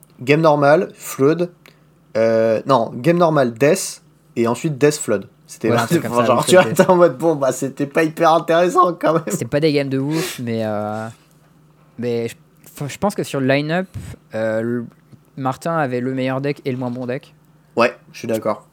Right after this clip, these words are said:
Speaker 2: Je pense que son deck Blue White était le moins bon, même s'il était pas mal, mais il avait une grosse faiblesse à Teferi, et, euh, les deux decks de, de Rémi jouaient Teferi.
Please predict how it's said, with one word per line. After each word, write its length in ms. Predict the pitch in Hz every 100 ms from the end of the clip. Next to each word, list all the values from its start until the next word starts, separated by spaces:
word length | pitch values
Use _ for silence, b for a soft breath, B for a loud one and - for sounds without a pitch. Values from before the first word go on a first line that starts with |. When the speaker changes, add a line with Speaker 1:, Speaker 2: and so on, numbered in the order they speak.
| _
Speaker 2:
Je 80 | -
pense 120 | 139
que 80 | -
son 120 | 127 120
deck 160 | 117
Blue 120 | 120 120
White 240 | 131 135
était 120 | 120
le 60 | 110
moins 180 | 117 120
bon, 420 | 127 143 147 143 165 _ _ _
même 220 | - 113 117
s'il 200 | - 107
était 140 | 101
pas 160 | 101 120
mal, 180 | 127 135
mais 100 | 113
il 60 |
avait 100 | 98 101
une 100 | 104
grosse 400 | 117 135 147 -
faiblesse 300 | 135 131 127
à 60 |
Teferi, 560 | 127 123 - 127 135 135 -
et, 220 | 101 101
euh, 200 | 95 101
les 140 | 101
deux 140 | 104 127
decks 200 | 127 117
de, 140 | 117 - _
de 380 | 131 107 104 104 117
Rémi 220 | 113 123
jouaient 120 | 117
Teferi. 400 | 101 98 107 123